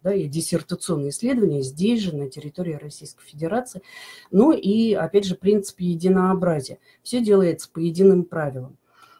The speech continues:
Э, не-, некрасиво выглядит, когда у нас список источников половина по госту, половина по Гарварду, половина по Турабиан, а оставшаяся часть по Ванкуверу.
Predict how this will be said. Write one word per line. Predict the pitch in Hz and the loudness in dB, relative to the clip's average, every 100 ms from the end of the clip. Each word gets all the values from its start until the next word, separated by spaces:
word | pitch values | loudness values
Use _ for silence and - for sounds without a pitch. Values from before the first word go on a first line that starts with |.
| _ - | _ -14
Э, | 139 139 135 - | -10 -8 -8 -12
не-, | - - - - 170 185 | -16 -18 -14 -4 0 2
некрасиво | 180 190 208 226 220 233 233 214 156 | 4 4 6 2 0 -4 0 -2 0
выглядит, | 170 311 302 208 165 | -2 -2 -2 -4 -6
когда | - 156 170 | -8 -6 -2
у | |
нас | 165 160 - | -2 -4 -6
список | 202 190 - | -6 -6 -6
источников | 170 - 165 151 139 - | -12 -6 -6 -6 -12 -8
половина | 170 185 190 156 139 | 0 2 2 2 -2
по | 165 180 | -2 0
госту, | 269 330 - 262 | 2 0 0 -6
половина | - 175 175 170 139 | -2 0 0 0 -4
по | 131 147 | -6 -4
Гарварду, | 185 311 262 220 190 190 | 2 4 4 0 -2 -4
половина | 160 170 180 151 135 | 0 2 2 0 -4
по | - 143 135 | -8 -8 -8
Турабиан, | 131 156 269 285 240 226 202 175 | -8 -2 0 2 2 4 4 4
а | 147 139 135 139 - | -2 -6 -8 -12 -8
оставшаяся | 151 - 262 - 190 - 131 | -8 -2 -2 -2 -6 -6 -12
часть | - 190 - | -8 -8 -6
по | 160 | -2
Ванкуверу. | 170 180 190 165 131 - | 2 2 2 0 0 -8